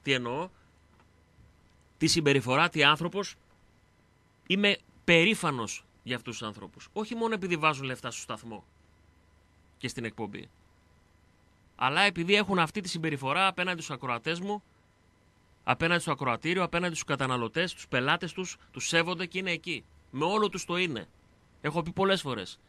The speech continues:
Έχω δει το Μανολόπουλο να φοράει γυαλί σε άνθρωπο που έρχεται και να λάμπει όλο το πρόσωπο. Χαίρεται περισσότερο αυτός που το, του το φοράει παρά αυτός που το φοράει μέχρι να το δει. Έτσι, αυτό είναι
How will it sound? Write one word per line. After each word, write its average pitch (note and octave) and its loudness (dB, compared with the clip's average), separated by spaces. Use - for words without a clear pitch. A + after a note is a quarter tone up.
Έχω D#3 0
δει F#3+ -2
το E3+ -2
Μανολόπουλο D3+ 0
να C#3 -2
φοράει D3+ 0
γυαλί C#3 -2
σε C#3+ 0
άνθρωπο D3+ 2
που B2 -4
έρχεται F3 -2
και F3+ -2
να E3 4
λάμπει G#3 4
όλο A3+ 6
το G#3 -2
πρόσωπο. F#3 -6
Χαίρεται A3 4
περισσότερο A3 4
αυτός A3+ 2
που - -14
το, D#3+ 0
του G3 -2
το G3+ 2
φοράει A3 8
παρά A#3+ 10
αυτός B3+ 6
που - -20
το A3+ -4
φοράει A#3 2
μέχρι A3 -6
να G3 -6
το E3+ -6
δει. - -10
Έτσι, F3 0
αυτό G#3 4
είναι G#3+ 8